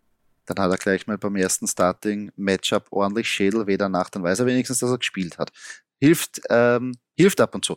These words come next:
Ähm, ja, das waren unsere, war unser Waiver Wire Calling. Ähm, Thursday Night Matchup, Doki, haben wir auch wieder.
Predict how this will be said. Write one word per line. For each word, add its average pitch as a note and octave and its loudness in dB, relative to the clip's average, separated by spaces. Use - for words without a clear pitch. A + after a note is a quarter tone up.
Ähm, A#2+ 4
ja, G3+ 4
das - 0
waren B2+ 6
unsere, C3 2
war A#2+ 4
unser C#3 0
Waiver B2+ 2
Wire C3+ 4
Calling. C#3 2
Ähm, C#3 4
Thursday F#3 6
Night F#3+ 2
Matchup, C#3 0
Doki, G2+ 0
haben A2 0
wir A2 6
auch G#2+ 0
wieder. F#3+ 2